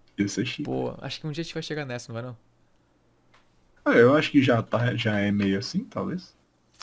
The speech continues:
Speaker 2: Cê, acho que não, acho que não chegou tanto. É, bom, é, apesar que eu não sei até onde o óculos chegou, né?
Speaker 1: É, eu também, eu tô muito, muito desligado dessas coisas.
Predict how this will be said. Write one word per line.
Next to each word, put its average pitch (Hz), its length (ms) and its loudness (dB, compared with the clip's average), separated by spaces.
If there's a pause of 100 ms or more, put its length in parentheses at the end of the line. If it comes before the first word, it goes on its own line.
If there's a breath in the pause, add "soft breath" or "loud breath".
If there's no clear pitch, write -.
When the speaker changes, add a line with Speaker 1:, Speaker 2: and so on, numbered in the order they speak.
(120)
Speaker 2:
Cê, - 220 -20
acho - 240 -10
que - 80 -16
não, 139 180 -6
acho 160 160 -8
que - 60 -12
não 170 60 -10
chegou 175 220 -10
tanto. 165 220 -14 (1400 loud breath)
É, - 180 -8
bom, 127 240 -12
é, 113 200 -10 (200)
apesar 160 220 -10
que - 40 -10
eu 180 40 -10
não 160 80 -8
sei 160 140 -10
até 151 260 -8
onde 156 160 -10
o 156 40 -6
óculos 151 220 -12
chegou, 113 380 -12
né? 113 160 -12 (1500)
Speaker 1:
É, 104 280 2
eu 147 140 0
também, 170 300 4
eu 175 180 0
tô 180 140 0
muito, 147 600 0
muito 131 160 -2
desligado 110 520 0
dessas - 300 -16
coisas. 107 280 -8